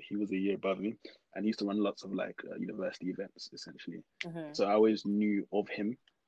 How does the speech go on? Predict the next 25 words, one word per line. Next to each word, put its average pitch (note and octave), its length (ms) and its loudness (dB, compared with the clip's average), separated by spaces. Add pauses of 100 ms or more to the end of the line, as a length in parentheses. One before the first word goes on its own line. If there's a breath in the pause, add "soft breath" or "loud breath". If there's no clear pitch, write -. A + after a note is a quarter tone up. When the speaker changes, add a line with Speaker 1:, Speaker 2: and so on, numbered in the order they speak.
(140)
Speaker 1:
um, F#2+ 280 -2
and G2+ 100 0
we're G2 140 4
pretty A2 240 2
cool. G#2 180 4
Like, - 120 0
if - 100 -4
we G2+ 80 -6
see - 120 -6
each - 60 -8
other, - 100 -6
we - 60 -6
just - 80 -12
be - 80 -8
like, - 80 -6
"Yo," - 320 -4
type - 160 -12
of - 80 -14
thing. - 240 -10 (260 soft breath)
But C#2+ 100 0
we D#2 60 4
weren't, A2 200 4
Speaker 2:
Yeah, D#3+ 160 4
Speaker 1:
like, D3+ 80 6
Speaker 2:
yeah. C#3+ 140 0